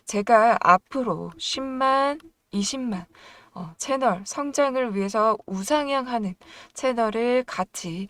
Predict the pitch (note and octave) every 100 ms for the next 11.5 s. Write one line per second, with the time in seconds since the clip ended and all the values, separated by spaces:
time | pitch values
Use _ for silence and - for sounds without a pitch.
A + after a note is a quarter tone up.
0 | - - - F3+ F3 F#3+ C4+ C#4 A#3 F#3+
1 | E3 E3+ G3 - F3 G3 F#3+ D#3 D#3 A#3+
2 | A3 G#3 F#3 F3+ G3+ G#3+ A#3 C4 - -
3 | - G#3 A#3+ A#3 C4 C#4+ D4+ - - D#4+
4 | D4+ C4+ C4 B3 D#3+ D3+ E3 F3+ G#3 -
5 | - - - D4+ D#4 D4+ D4 D4 A#3 F3
6 | E3 G3+ D#4 C#4 A3 G3 A3 F#3+ F#3 -
7 | _ - - - - F#3+ F#3 G3 D4 -
8 | C4+ C4 B3+ B3+ - - G#3+ D4+ D#4+ D#4
9 | C4+ B3+ A#3+ A#3+ F3 - - C#4+ C4+ C4+
10 | - - - E4 D#4 D4 C4 A3+ A#3 -
11 | C#4+ C#4 B3+ C4 C#4